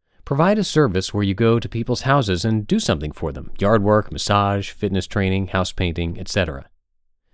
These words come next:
Sell t-shirts or coffee mugs or stickers with your slogan or logo. Sell other people's stuff as an affiliate and get commissions. Which of these things should you do? Try one, see how that works, then try another, then another.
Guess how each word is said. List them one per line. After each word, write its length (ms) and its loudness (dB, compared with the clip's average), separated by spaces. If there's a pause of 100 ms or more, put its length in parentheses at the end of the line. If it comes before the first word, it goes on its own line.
(140)
Sell 240 2
t-shirts 560 -2
or 20 -10
coffee 360 0
mugs 300 -4
or 60 -2
stickers 520 -2 (300)
with 140 2
your 80 4
slogan 420 4
or 80 2
logo. 440 0 (720)
Sell 260 6
other 180 4
people's 360 0
stuff 400 2
as 140 0
an 60 4
affiliate 540 4
and 140 0
get 160 -6
commissions. 500 0 (1000)
Which 180 4
of 80 2
these 220 4
things 240 4
should 160 2
you 80 4
do? 260 2 (680)
Try 180 4
one, 260 0
see 200 0
how 140 4
that 180 2
works, 340 0 (300)
then 180 4
try 220 2
another, 400 2 (240)
then 160 4
another. 400 2